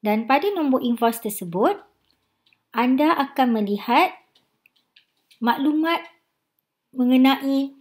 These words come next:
produk yang anda beli dan juga status pembayaran untuk setiap, uh, bulan. Di bahagian bawah, anda boleh melihat sama ada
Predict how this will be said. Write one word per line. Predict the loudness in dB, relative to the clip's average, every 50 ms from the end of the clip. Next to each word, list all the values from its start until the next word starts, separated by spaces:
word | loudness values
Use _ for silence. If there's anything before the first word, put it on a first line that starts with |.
| _
produk | -2 2 2 2 4 4 2 2
yang | 2 -2 -4 -2 -4
anda | -4 -4 -2 -2 -4
beli | -4 -4 -6 -6 -4 -4 -4 -6 -6 _ _ _ _ _ _ _ _ _ _ _ -2
dan | 4 4 4 4 2 0
juga | -2 -2 0 2 4 4 6 4 4 0
status | -2 -4 -2 -2 -2 -2 -2 2 2 2 2 2 -4 -10 -12 -16 _ _ _ _ _ _ _ _ _ _ _ _ 0
pembayaran | 0 2 4 4 4 4 4 4 4 2 2 2 0 -2 -6 -6
untuk | -6 -4 -2 -2 -2 -4
setiap, | -6 -10 -4 -4 -4 -4 -4 -2 0 4 4 4 4 2 -2 -20 -20 -20 _ _ _ -10
uh, | -8 -4 -2 -2 -2 -2 -2 -4
bulan. | -4 -4 -2 0 0 -2 -2 -4 -10 -14 _ _ _ -20 _ _ _ _ _ _ _ _ _ _ _ _ -8 -6
Di | -2
bahagian | 2 2 2 2 2 2 0 0 4 4
bawah, | 4 4 4 2 0 0 0 0 -2 -6 -14 _ -20 _ _ _ _ _ _ _ _ _ _ -4
anda | -2 0 2 4 4 4
boleh | 4 2 2 2 2 2 2
melihat | 0 -2 -2 -4 -4 -4 -4 -4 -4 -4 -6 -10 _ -20
sama | -10 -2 0 0 0 0 0 0
ada | 0 -2 -2 0 0 0 0